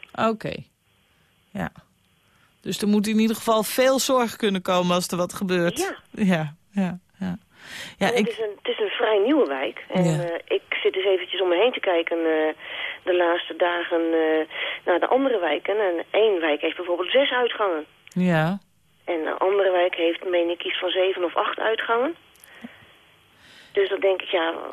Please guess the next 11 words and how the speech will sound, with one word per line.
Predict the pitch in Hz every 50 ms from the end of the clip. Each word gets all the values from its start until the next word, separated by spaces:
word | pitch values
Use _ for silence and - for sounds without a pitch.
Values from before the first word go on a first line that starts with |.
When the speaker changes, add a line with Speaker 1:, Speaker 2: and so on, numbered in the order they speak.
| - - 185
Speaker 2:
wat | 190 180
raar | 190 196 208 277 302 302 277
eigenlijk. | 277 277 254 240 - 226 190 - - -
Speaker 1:
Ja. | 254 269 254 190 - - - _ _ _ _ _ _ _ _ _ _ - - - _ _ _ -
Ja, | 240 220 220 -
en | - 247 247
wat | 254 269 254
is | 262 233 240
een | 247 226 -
uitgang | - 226 311 311 - - - 180 165 170 170 170
dan? | 165 165 170 170 175 175